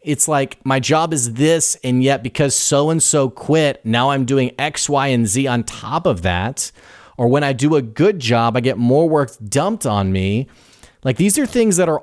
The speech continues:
all inherently tied to being a good or bad boss. And it's nothing that a ropes course can fix. So I found myself talking about this,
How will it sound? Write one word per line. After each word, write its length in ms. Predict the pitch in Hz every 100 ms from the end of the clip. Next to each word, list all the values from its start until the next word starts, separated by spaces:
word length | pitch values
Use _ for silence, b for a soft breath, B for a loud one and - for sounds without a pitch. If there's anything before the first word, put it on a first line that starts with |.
| -
all 420 | 131 147 165 170
inherently 640 | 156 135 127 139 151 147 135
tied 680 | - 117 127 120 113 - -
to 120 | 120
being 320 | 117 120 117 113
a 120 | 101
good 460 | 87 110 120 123 117
or 160 | 113 101
bad 400 | 90 98 95 80
boss. 600 | 87 92 85 - - - b b b -
And 120 | 127
it's 200 | 123 120
nothing 420 | 120 135 - 151
that 120 | 139
a 60 | 135
ropes 280 | 123 123 -
course 280 | 135 117
can 180 | - 107
fix. 580 | - 98 - - - - - - - _ B B B B B
So 140 | - 156
I 60 |
found 240 | 135 185 214
myself 280 | 202 202 -
talking 400 | - 156 - 147
about 100 | 127
this, 200 | -